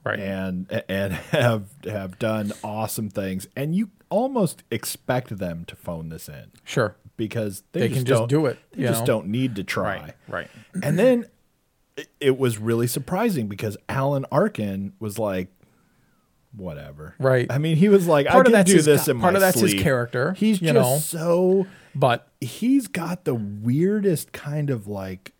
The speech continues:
Speaker 2: grumpy old man
Speaker 1: he's got
Speaker 2: charisma.
Speaker 1: great gruff, right?
Speaker 2: And he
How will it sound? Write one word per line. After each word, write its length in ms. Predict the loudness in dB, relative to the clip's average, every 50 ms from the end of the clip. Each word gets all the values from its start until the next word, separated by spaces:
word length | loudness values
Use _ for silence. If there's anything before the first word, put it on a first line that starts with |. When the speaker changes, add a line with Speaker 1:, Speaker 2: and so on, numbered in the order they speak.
| -20 -16
Speaker 2:
grumpy 460 | -10 -8 -6 -4 -4 -2 0 2 2
old 220 | 2 2 2 0 -2
man 260 | -2 -4 -2 2 2
Speaker 1:
he's 140 | 2 4 4
got 140 | 4 2 2
Speaker 2:
charisma. 240 | 4 4 4 4
Speaker 1:
great 160 | 4 2 2 2
gruff, 540 | 0 0 2 2 2 2 2 0 -4 -8 -4
right? 260 | -4 -2 -2 -2 -6 -10 _ _ _ -20 -20 _ _ _ -2
Speaker 2:
And 160 | 0 2 4 2
he 100 | 2